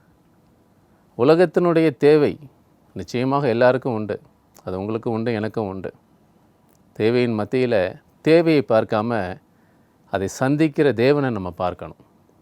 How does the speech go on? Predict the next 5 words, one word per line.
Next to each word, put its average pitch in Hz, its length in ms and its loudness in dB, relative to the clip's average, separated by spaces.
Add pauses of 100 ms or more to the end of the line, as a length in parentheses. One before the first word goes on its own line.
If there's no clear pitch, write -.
(340)
அதுதான் 120 240 2
ஒரு 151 160 0
விசுவாச 110 540 0
வாழ்க்கை. 87 380 -8 (480)
அதுதான் 127 420 0